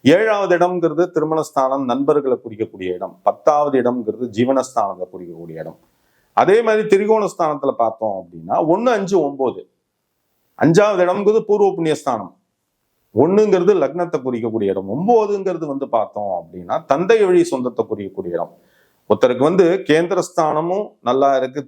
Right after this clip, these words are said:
திரிகோணஸ்தானமும் நல்லா இருக்கு அப்படின்னா, ஜாதகத்தை வந்து நம்ம மூடி வச்சிடலாம். அதுக்கப்புறம் பார்க்க வேண்டிய அவசியமே கிடையாது. ஓகேங்களா? இதெல்லாம், இதுதான் ஜாதகத்துல இருக்கக்கூடிய மெயினான விஷயங்கள். இப்போ குருவை பொறுத்த வரைக்கும், குரு ஒருத்தரோட ஜாதகத்துல வலுவா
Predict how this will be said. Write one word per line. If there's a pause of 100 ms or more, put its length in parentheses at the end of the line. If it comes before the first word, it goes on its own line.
திரிகோணஸ்தானமும்
நல்லா
இருக்கு
அப்படின்னா,
ஜாதகத்தை
வந்து
நம்ம
மூடி
வச்சிடலாம்.
அதுக்கப்புறம்
பார்க்க
வேண்டிய
அவசியமே
கிடையாது. (560)
ஓகேங்களா?
இதெல்லாம்,
இதுதான்
ஜாதகத்துல
இருக்கக்கூடிய
மெயினான
விஷயங்கள். (300)
இப்போ
குருவை
பொறுத்த
வரைக்கும்,
குரு
ஒருத்தரோட
ஜாதகத்துல
வலுவா